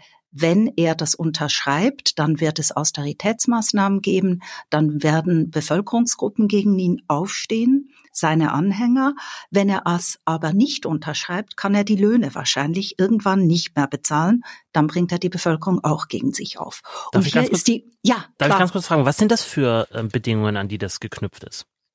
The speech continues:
Speaker 1: Also das sind Subventionskürzungen, da sind in der Regel Privatisierung, da ist die Frage von Einstellungen im öffentlichen Sektor. Übrigens, ähm, das Abkommen ist nicht öffentlich gemacht worden bisher,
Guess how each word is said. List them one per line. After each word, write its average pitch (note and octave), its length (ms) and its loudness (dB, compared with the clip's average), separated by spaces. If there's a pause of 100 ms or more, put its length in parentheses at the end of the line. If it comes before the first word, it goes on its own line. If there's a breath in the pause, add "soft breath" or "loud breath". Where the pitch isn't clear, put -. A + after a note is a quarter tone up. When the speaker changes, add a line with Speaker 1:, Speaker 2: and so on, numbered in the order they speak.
(400 loud breath)
Speaker 1:
Also F#3 160 -2
das F3 160 0
sind E3 180 -2
Subventionskürzungen, F#3 1600 0
da D#3 140 -2
sind D#3+ 220 0
in D3+ 100 2
der D3 140 -4
Regel D3+ 240 -6
Privatisierung, G3 1080 0
da D3+ 140 0
ist - 320 -2
die C#3+ 60 -4
Frage D#3+ 640 0 (440 loud breath)
von D#3 480 2
Einstellungen D#3 720 0 (160)
im - 80 -4
öffentlichen D#3+ 580 0
Sektor. A3 680 0 (340 loud breath)
Übrigens, F#3 560 0
ähm, E3+ 320 2
das E3 440 0 (100)
Abkommen G3+ 560 -2
ist - 240 -2
nicht A3 400 0
öffentlich - 480 -6
gemacht - 360 -8
worden - 280 -6
bisher, - 360 -6